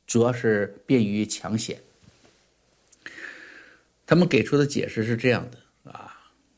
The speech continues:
所以呢，至于你们信不信，我反正是信的。啊，这是中共统治啊，怎么说，后时代吧，是一句绝唱。他是唱出了什么？他说的就是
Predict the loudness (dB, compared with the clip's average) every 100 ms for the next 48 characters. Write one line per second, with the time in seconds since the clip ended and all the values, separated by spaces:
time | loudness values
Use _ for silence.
0 | _ 0 2 4 0 -6 -10 -2 2 4
1 | 4 2 -2 -6 -12 0 2 2 2 2
2 | 2 0 -4 -6 _ _ -20 -4 0 0
3 | -2 _ _ _ -8 -6 -6 -6 -8 -12
4 | -8 -8 -8 -14 -20 _ _ _ _ _
5 | -20 -20 -20 2 2 4 4 4 6 4
6 | 2 -6 0 0 0 -4 -14 _ _ _
7 | -20 -8 -6 -2 0 0 0 -6 -4 -4
8 | -4 -6 -6 -6 _ -4 -2 0 -2 -2
9 | -10 -12 -10 -4 -4 -2 -4 -4 -12 _
10 | _ -20 -20 -20 -20 _ -2 -2 -4 -4
11 | 0 2 2 0 -2 -4 -2 2 2 2
12 | 2 0